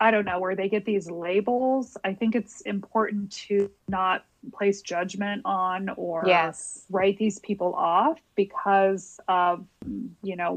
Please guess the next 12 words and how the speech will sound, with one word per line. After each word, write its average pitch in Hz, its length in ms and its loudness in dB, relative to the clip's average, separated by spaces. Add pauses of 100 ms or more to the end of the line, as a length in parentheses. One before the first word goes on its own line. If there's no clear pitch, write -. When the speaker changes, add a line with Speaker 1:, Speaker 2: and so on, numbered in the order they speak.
(160)
Speaker 1:
what 196 340 0
they 196 120 0
might 175 200 -2
be 190 100 2
going 185 400 -2
through 190 280 0
or 175 160 0
what 170 220 -2
their 170 160 -4
lifestyle 170 600 -2
is, 165 500 -6
because 175 800 -4